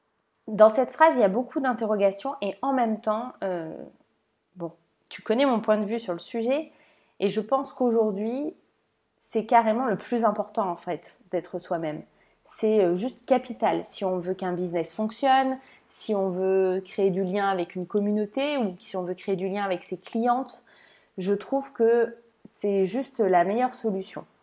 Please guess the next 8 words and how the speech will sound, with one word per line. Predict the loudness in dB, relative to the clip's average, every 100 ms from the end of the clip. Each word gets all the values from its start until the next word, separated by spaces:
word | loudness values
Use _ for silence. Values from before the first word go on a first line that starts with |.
| _ _ _ _ _ _ _ -4
Vraiment, | 4 6 6 4
euh, | 4
être | 2 2 0 -4
soi, | -2 -4
c'est | -2 -4
la |
meilleure | -2 -4 -6
solution. | -8 -10 -12